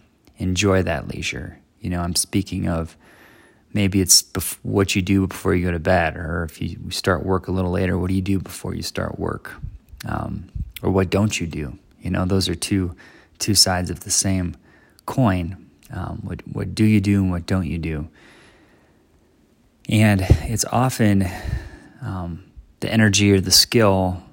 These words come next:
that's developed in repetition is, is around, um, work and production, you know, and it's, it's trying to, to instead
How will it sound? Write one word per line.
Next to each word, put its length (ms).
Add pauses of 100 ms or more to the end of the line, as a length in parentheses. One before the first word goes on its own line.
(140)
that's 220
developed 680 (340)
in 140
repetition 760
is, 380
is 180
around, 600 (640)
um, 560 (880)
work 380
and 160
production, 800 (960)
you 160
know, 220
and 120
it's, 320 (300)
it's 160
trying 300
to, 280 (560)
to 140
instead 600